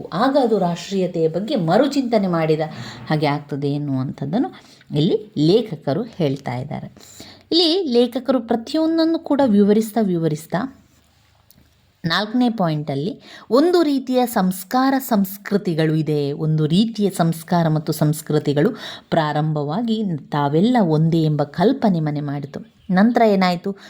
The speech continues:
ಬೇರೆಡೆ ನೆಲೆಸಿರುವಂತಹ ಬೇರೆ ಸಂಸ್ಕೃತಿ ಹೊಂದಿದ ಜನರು ತಮಗಿಂತ ಬೇರೆ ಎಂಬ ಭಾವನೆ ಬೆಳೀತಾ ಬೆಳೀತಾ ಹೋಯಿತು. ಎಲ್ಲರಲ್ಲಿ ಯಾವ ರೀತಿ ಇತ್ತು ಅಂದರೆ, ಆರಂಭದಲ್ಲಿ ನಾವೆಲ್ಲರೂ ಒಂದೇ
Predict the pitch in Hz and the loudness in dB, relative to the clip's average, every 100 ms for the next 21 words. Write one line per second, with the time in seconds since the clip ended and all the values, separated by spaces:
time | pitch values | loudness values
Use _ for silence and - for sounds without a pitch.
0 | - _ 156 180 196 202 190 190 170 170 | -20 _ 2 4 4 2 2 0 0 -2
1 | - 170 165 165 - 170 156 180 220 214 | -2 -2 -2 -4 -4 -2 2 4 4 2
2 | 185 - 175 170 165 160 156 151 151 160 | -2 -2 -4 -2 0 0 0 0 0 0
3 | 247 220 220 - - - 170 190 196 220 | 2 2 0 -12 -10 0 2 4 4 6
4 | 233 233 226 175 185 180 170 160 151 139 | 6 4 2 4 4 2 0 0 -2 -4
5 | 135 151 165 233 269 247 180 165 165 165 | -6 -2 0 2 4 2 2 0 2 0
6 | 156 147 143 147 147 139 135 - - _ | 2 0 0 -2 -2 -2 -4 -6 -14 _
7 | _ _ - 208 240 302 302 269 254 277 | _ _ -4 0 2 2 2 2 2 2
8 | 233 202 165 170 156 135 151 254 _ - | -2 -6 -6 -6 -4 -6 -8 -10 _ -20
9 | - - - - 156 175 214 247 247 240 | -20 -20 -14 -2 0 2 2 2 0 -2
10 | 233 330 233 202 226 247 311 320 233 185 | -4 -4 -2 0 0 2 2 4 4 4
11 | 151 | 2